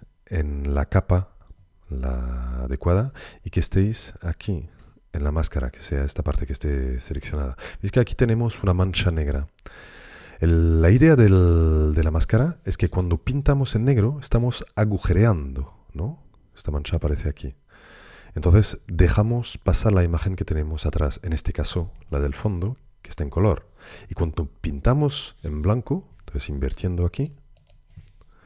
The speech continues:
volvemos a rellenar la materia. Entonces volvemos a dejar aparecer el primer plano. Esa es la idea. Ahora si queréis añadir más trabajos, si queréis, por ejemplo, volver a dejar estos carteles en azul o en rojo, el colo-, el color que tenga ahí detrás,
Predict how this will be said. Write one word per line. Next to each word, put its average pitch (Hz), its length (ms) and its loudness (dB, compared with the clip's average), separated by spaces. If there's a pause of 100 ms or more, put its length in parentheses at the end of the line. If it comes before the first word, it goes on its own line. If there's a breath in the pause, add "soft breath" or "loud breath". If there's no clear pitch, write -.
(340 soft breath)
volvemos 87 380 2
a 95 60 6
rellenar 80 260 2
la 76 140 -2
materia. 69 480 -6 (380)
Entonces 71 360 -4
volvemos 69 580 -4
a 78 80 -6
dejar 73 240 -4
aparecer 73 500 -2
el 80 100 -4
primer 69 320 -6
plano. 62 320 -10 (400)
Esa 78 140 -6
es 71 100 -6
la 69 80 -4
idea. 62 260 -10 (1500 loud breath)
Ahora 123 240 6
si - 140 -2
queréis - 720 2
añadir 85 640 4
más 82 200 2
trabajos, 85 520 0
si - 100 -14
queréis, 73 240 -4
por 73 140 -4
ejemplo, 67 1000 -4
volver 69 300 -2
a 71 40 0
dejar 69 260 -4
estos - 220 -8
carteles - 460 -2
en 69 100 -8
azul 76 380 -2
o 65 60 -8
en 64 80 -10
rojo, 92 280 -4
el 65 80 -6
colo-, 67 360 -8
el 65 100 -10
color 69 240 -6
que - 100 -10
tenga 73 220 -4
ahí 73 80 -4
detrás, 101 380 -4